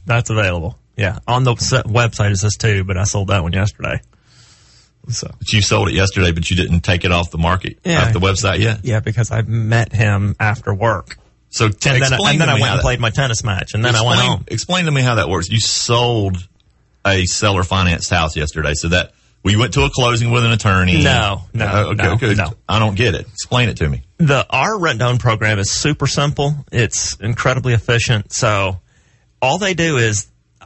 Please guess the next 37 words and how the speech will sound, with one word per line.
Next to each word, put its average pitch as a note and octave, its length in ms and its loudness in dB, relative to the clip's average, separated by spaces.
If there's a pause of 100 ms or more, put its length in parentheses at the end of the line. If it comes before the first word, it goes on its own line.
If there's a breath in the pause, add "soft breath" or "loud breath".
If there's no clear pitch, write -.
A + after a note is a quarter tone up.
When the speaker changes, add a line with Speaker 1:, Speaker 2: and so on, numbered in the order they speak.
(220)
Speaker 1:
they A#2+ 180 0
go C3 100 2
look F3+ 180 0
at F3 40 0
the E3+ 60 -2
property. D#3 460 0
They G#2+ 120 2
say, A2 220 2
yes, A2+ 460 0
they A2+ 200 0
like A#2 300 2
it. - 180 -2 (260 soft breath)
I G2 60 0
send D3+ 280 0
them D#3 60 -2
to E3+ 80 0
the D3 80 2
website. B2 600 0
They A2 80 0
take F2+ 200 0
ten E3+ 220 0
minutes. D#3 300 0
They G#2 120 -2
fill A#2+ 280 -2
out A#2 320 0
an A2+ 80 -2
online A#2+ 380 4
application. A#2+ 760 0
I A2 80 0
get - 160 0
that A#2+ 120 2
application A#2 600 0
sent A#2 260 -2
to A2+ 60 -10
me A#2 80 0
electronically. B2+ 920 0
I F#2 320 0